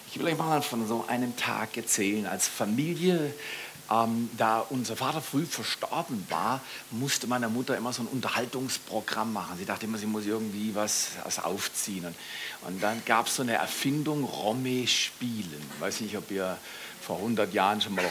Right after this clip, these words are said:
Romme gespielt habt. Das ist ein elendes Spiel, also das ist ganz schlimm. Und, ähm, aber das haben wir gespielt und ich hatte meistens schlechte Karten. Weiß nicht, ob das euch schon mal vorgekommen ist im Leben,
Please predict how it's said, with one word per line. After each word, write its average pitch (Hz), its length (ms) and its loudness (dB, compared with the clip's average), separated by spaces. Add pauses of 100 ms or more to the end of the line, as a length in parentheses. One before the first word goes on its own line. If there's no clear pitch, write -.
Romme 120 320 4
gespielt 113 680 2
habt. 110 240 2
Das 95 100 -4
ist - 60 -6
ein 87 200 -6 (120)
elendes 92 560 0
Spiel, 127 500 0 (300)
also 98 240 0
das 87 280 0
ist - 200 -2
ganz 92 260 4
schlimm. - 460 4 (420)
Und, 110 480 2
ähm, 107 460 4
aber 180 220 12
das 185 120 6
haben 165 120 8
wir 143 60 6
gespielt 165 640 6
und 123 260 4 (420)
ich 208 260 8
hatte 202 280 8
meistens 151 880 6
schlechte 110 760 2 (120)
Karten. 82 560 -6 (500)
Weiß 131 120 -4
nicht, 147 120 -2
ob 147 80 -6
das - 280 -2
euch 131 200 4
schon 120 120 0
mal 101 120 0
vorgekommen 131 540 0
ist 101 80 2
im 92 100 -2
Leben, 120 500 0